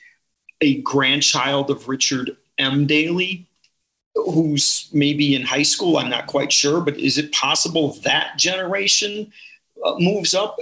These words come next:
As Mark said, the family, um, has always been involved in politics and public service, and that name will always,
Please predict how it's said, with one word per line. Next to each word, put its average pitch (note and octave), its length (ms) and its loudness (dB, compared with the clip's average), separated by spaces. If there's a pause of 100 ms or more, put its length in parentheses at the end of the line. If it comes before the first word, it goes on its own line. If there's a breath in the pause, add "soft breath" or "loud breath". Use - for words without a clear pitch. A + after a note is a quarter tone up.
As D#3+ 320 0
Mark E3+ 240 0
said, F3+ 280 0
the C#3+ 80 -2
family, F#3+ 640 -2 (480 soft breath)
um, D3 500 2 (500)
has D#3+ 240 0
always F#3 480 2
been D#3 200 0
involved B2+ 560 0
in A2+ 120 -8
politics - 800 -2
and - 120 -12
public - 380 -4
service, - 500 0
and C3 140 -4
that C#3+ 240 -2
name C#3 420 0
will A#2+ 220 -6
always, C#3 800 0